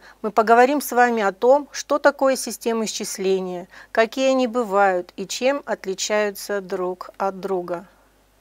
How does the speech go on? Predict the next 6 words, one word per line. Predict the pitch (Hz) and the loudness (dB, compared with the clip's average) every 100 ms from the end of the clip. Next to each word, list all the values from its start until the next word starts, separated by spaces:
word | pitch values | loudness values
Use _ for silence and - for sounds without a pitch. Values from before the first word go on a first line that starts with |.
| _ _ _ _ _ _ _ _ _ _ _ _ _ _ _ _ _ _ _ _ _ | _ _ _ _ _ _ _ _ _ _ _ _ _ _ _ _ _ _ _ _ _
Тема | - 220 214 | -6 -2 -2
сегодняшнего | 202 226 202 208 208 220 214 | -2 -2 0 0 -2 -4 0
урока: | 226 240 196 190 185 - _ | 2 2 2 -2 -8 -10 _
виды | - 185 240 277 285 | -14 -6 -2 -2 -2
систем | 269 254 - 214 208 | -4 -8 -4 -2 -2
счисления, | - 254 - 208 196 190 185 190 | -6 -8 -4 0 0 -2 -6 -10